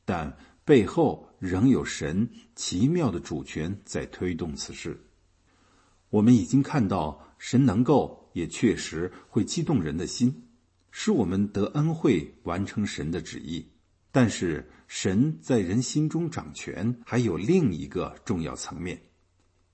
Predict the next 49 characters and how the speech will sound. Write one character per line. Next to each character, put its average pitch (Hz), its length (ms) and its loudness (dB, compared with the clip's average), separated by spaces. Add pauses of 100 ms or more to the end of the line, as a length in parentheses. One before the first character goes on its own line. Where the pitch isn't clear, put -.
(200)
必 185 140 2
要 147 160 8
时 92 640 -2
神 127 320 2
会 143 160 4
制 185 200 0
止 95 160 -2
他 - 280 -4
人 90 320 -2 (240)
做 131 200 4
出 139 380 2 (140)
对 175 100 6
我 90 140 2
们 113 180 4
有 78 220 -2
害 165 260 -2
的 90 100 -4
决 - 280 -8
定 98 260 2 (140)
或 - 160 -6
行 69 280 -8
为。 - 220 -12 (520)
亚 82 140 -2
伯 82 120 -4
拉 123 80 2
罕 117 200 -2
生 117 160 -2
活 110 200 2
中 135 200 4
的 87 280 0 (220)
一 107 100 0
件 160 240 0
事 160 420 0 (160)
能 92 160 -2
够 95 100 0
说 127 300 4
明 82 240 2
这 87 100 -4
一 71 120 -4
点。 69 260 -10 (920)
亚 87 120 -2
伯 76 140 -2
拉 80 100 0
罕 101 460 -2
因 120 200 2
害 117 200 -2
怕 - 160 -10
丧 101 260 -2
命， 117 300 2